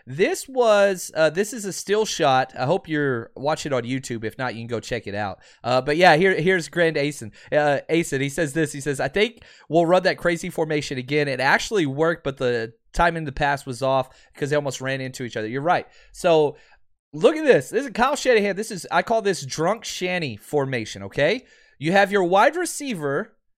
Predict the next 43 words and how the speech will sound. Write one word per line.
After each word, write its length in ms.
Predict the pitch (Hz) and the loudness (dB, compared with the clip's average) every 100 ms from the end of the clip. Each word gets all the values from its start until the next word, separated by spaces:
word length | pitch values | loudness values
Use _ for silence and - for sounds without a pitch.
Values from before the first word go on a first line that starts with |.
| _ | _
at 180 | 165 185 | -2 0
running 320 | 185 226 214 | 2 2 0
back. 380 | 156 120 95 _ _ _ _ _ _ _ | -2 -4 -6 _ _ _ _ _ _ _
You 120 | 139 | 2
have 180 | 202 220 | 4 4
your 100 | 208 | 2
tight 280 | 196 220 214 | 0 2 2
end 460 | 294 320 247 277 - - | 2 2 0 -4 -18 -2
at 200 | 160 - | -2 0
fullback. 480 | 254 262 175 117 156 | -2 0 0 -2 -4
Okay, 200 | 196 175 | -2 0
that's 200 | 220 311 | 0 -2
not 180 | 254 | -6
too 160 | - 175 | -4 -8
crazy. 480 | - 110 101 127 202 _ _ - | -4 -6 -6 -12 -16 _ _ -4
Now 60 | 202 | -2
you 100 | 226 | 0
got 180 | 233 | 0
your 60 | 202 | 0
fullback 640 | - 277 359 294 220 202 202 | -4 -2 0 4 4 4 0
split 400 | - - 220 202 | -10 0 2 4
out 180 | 190 | 4
at 100 | 190 | 2
the 60 | 160 | -2
wide 260 | 151 151 139 | 0 0 -2
receiver 360 | - 117 110 | -8 -10 -10
position. 580 | - 98 104 - 208 262 _ _ _ _ _ - | -10 -10 -10 -6 -6 -6 _ _ _ _ _ -2
You 120 | 190 | 4
have 200 | 240 220 | 6 6
your 120 | 226 | 0
running 440 | 185 214 311 359 277 | 2 0 0 -4 0
back 340 | 214 185 190 | 4 4 2
at 140 | 156 147 | -4 -4
the 120 | 156 | -2
wide 260 | 147 131 | 0 0
receiver 320 | 123 - 127 120 | -4 -10 -10 -10
position. 420 | 120 135 131 131 | -8 -10 -6 -8
And 140 | 131 | -2
this 220 | 208 370 | -2 -2
is 120 | 311 - | -4 -4
hilarious. 640 | 208 247 220 123 - - _ _ _ _ _ | 0 0 0 -2 -6 -16 _ _ _ _ _
Brandon 360 | 175 247 339 370 | 0 2 2 2
Ayuk 580 | 359 330 254 151 - | 2 2 0 0 -2